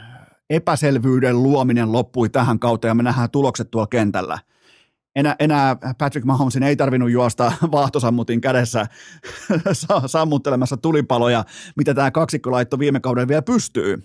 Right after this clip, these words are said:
Joten siitä hatunnosto myös. En ole ikinä nimittäin kehunut Jackson Mahomesia, joten nyt kehun. Ymmärsi pitää koko kauden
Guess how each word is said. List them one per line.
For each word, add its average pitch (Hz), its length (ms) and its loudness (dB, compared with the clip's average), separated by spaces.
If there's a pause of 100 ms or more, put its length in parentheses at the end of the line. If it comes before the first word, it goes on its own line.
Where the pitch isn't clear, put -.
Joten 151 260 -2
siitä 196 260 -4
hatunnosto 147 540 0
myös. 135 360 0 (220)
En 165 100 0
ole 220 80 0
ikinä 208 200 -2
nimittäin 139 400 0
kehunut 127 400 0
Jackson 131 280 0
Mahomesia, 113 500 -2
joten 131 220 0
nyt 160 200 2
kehun. 101 400 -2 (420)
Ymmärsi 185 300 0
pitää 147 280 0
koko 185 320 0
kauden 139 440 2